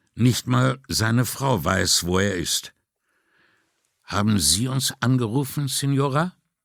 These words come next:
„Die Polizei?“, fragte sie aufrichtig erstaunt. „Wen sonst?“, hätte Brunetti am liebsten gefragt, begnügte sich aber mit einem schlichten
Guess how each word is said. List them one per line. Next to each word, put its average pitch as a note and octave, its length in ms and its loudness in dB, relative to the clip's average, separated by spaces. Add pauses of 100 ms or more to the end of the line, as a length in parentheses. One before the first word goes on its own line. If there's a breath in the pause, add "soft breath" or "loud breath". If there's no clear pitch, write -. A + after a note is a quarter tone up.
(460)
„Die D2+ 60 -6
Polizei?“, D#2+ 840 -2
fragte F2+ 420 -8
sie D#2+ 300 -6
aufrichtig F2 680 -4
erstaunt. D#2+ 540 -10 (420 soft breath)
„Wen E2+ 220 2
sonst?“, - 540 0 (480 soft breath)
hätte G#2+ 260 0
Brunetti F2+ 440 0
am E2 140 0
liebsten E2+ 360 0
gefragt, F#2 500 -4 (320 loud breath)
begnügte C3 600 4
sich B2+ 340 -4
aber C3+ 300 -4
mit C#3 280 -4
einem B2 260 2
schlichten C3+ 680 -2